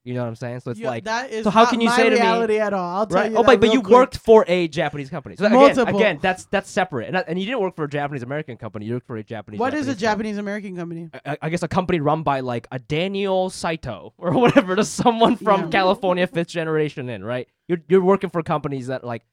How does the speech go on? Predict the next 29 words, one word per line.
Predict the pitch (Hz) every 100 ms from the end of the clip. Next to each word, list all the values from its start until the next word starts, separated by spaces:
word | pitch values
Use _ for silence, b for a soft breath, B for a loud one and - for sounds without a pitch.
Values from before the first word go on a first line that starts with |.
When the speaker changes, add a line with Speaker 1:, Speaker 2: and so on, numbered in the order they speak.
| _
Speaker 1:
I | 156
don't | 160
know, | 123
what, | 123 143
like, | 127 -
Mitsui | 135 139 143
Bank | 131 135 123
or |
whatever | 113 110
the |
fuck, | 98 101 -
right? | 104 196
Speaker 2:
Mitsui, | 202 - 220 202 196 190
Toyota, | - 185 180 175 170 165
yeah. | 156 156
Speaker 1:
Right, | 151 110
those | 127 123
are, | 131
like, | -
Speaker 2:
Um, | 208 196
Speaker 1:
Japanese, | - - 120 110
Japanese | 110 208
Speaker 2:
one | 202 254
Speaker 1:
companies. | 277
Speaker 2:
time | 277 254 247 247
I | 190
went | 202 220
to | 233
the, | 208 202